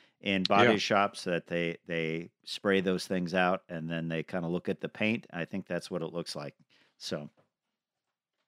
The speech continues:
Speaker 1: pretty cool, pretty cool stuff, right?
Speaker 2: It is cool. And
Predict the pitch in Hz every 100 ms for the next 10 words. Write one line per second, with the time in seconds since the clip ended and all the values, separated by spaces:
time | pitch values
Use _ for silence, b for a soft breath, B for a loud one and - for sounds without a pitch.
0 | _ - 156 156 - 135 101 - _ -
1 | 131 123 123 113 - 104 78 - 90 143
2 | - _ _ _ _ _ _ _ _ b
3 | b b b - 131 113 156 220 - -
4 | 156 113 - - - - 104 101 98 -